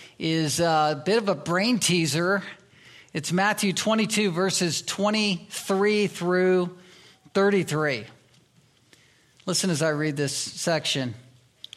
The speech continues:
"The same day Sadducees came to him,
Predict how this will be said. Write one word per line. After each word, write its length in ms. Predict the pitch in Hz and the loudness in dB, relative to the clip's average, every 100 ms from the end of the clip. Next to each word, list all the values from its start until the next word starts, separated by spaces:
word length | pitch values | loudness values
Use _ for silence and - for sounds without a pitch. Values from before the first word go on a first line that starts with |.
| - - | -16 -4
"The 80 | 160 | -2
same 340 | - 247 269 | 2 4 4
day 540 | 208 220 220 214 214 - | 4 4 4 2 -4 -4
Sadducees 880 | - 214 240 202 190 - 180 170 - | 0 2 2 2 0 2 2 2 2
came 300 | 196 208 180 | 0 0 0
to 80 | |
him, 420 | 147 196 214 156 | 0 2 0 0